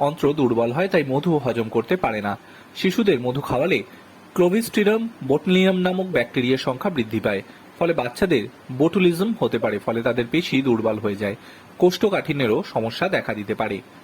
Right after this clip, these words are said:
টক ফল। ভিটামিন সি সমৃদ্ধ টক ফল আমাদের রোগ প্রতিরোধ ক্ষমতা বৃদ্ধিতে সহায়ক, কিন্তু ভিটামিন সি টক ফলে সিট্রিক অ্যাসিড বাচ্চাদের পেটে গিয়ে সমস্যা তৈরি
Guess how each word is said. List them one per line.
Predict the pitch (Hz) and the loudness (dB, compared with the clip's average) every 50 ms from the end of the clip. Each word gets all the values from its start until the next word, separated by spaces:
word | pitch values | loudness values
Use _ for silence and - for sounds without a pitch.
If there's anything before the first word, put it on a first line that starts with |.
| - - - - - - - - - | -20 -20 -20 -20 -20 -20 -10 -2 0
টক | 202 208 208 - - | 0 0 0 -4 -4
ফল। | - 151 117 101 95 - 117 117 | -2 0 0 0 -2 -6 -4 -4
ভিটামিন | 147 160 208 208 226 247 262 240 - | -2 0 0 0 0 -2 -4 -4 -2
সি | - 190 202 208 - | -2 -2 0 0 0
সমৃদ্ধ | 220 202 208 214 202 208 254 240 - - | 0 0 0 -2 -2 0 -2 -2 0 0
টক | 143 143 - - | -2 -2 -2 -2
ফল | - 143 110 120 131 - - - - - - 156 | -2 -2 -2 -2 -6 -12 -18 -20 -14 -8 -4 -2
আমাদের | 156 170 170 170 151 151 | -2 2 2 2 2 2
রোগ | 175 - - | 0 0 0
প্রতিরোধ | 208 190 - 220 208 226 220 - | 0 0 2 2 0 0 0 0
ক্ষমতা | - 160 156 151 165 160 151 | -2 -2 0 2 0 0 0
বৃদ্ধিতে | 131 117 117 - 131 127 165 175 - | -2 -4 -4 -4 -6 -4 -4 -4 -2
সহায়ক, | - 123 113 123 123 127 127 - | -2 -2 0 0 0 -2 -2 -4
কিন্তু | 123 127 139 160 127 - - - - - - - - | -4 0 0 0 0 0 -4 -12 -20 -20 -12 -4 -2
ভিটামিন | 143 151 175 170 185 190 185 - | 0 0 2 0 0 -2 -2 0
সি | - 214 233 247 - - | 0 2 2 2 2 0
টক | 151 147 - - | 0 0 0 0
ফলে | - 190 185 151 127 - | -2 0 2 0 0 0
সিট্রিক | - 180 175 180 - 240 233 233 - | -2 -2 -2 -2 -2 -2 -2 0 -2
অ্যাসিড | 151 151 - - 208 190 170 | -4 -4 -2 -2 -4 -2 -2
বাচ্চাদের | 131 120 - - 143 135 143 143 139 | -4 -4 -2 -2 -2 0 0 -2 0
পেটে | - 117 120 131 139 | -2 -2 -2 -2 -2
গিয়ে | 165 190 185 - | -2 -2 -2 -2
সমস্যা | 143 107 113 - - 143 143 151 | -4 -6 -4 -4 -4 -2 0 0
তৈরি | 117 104 107 | 0 0 0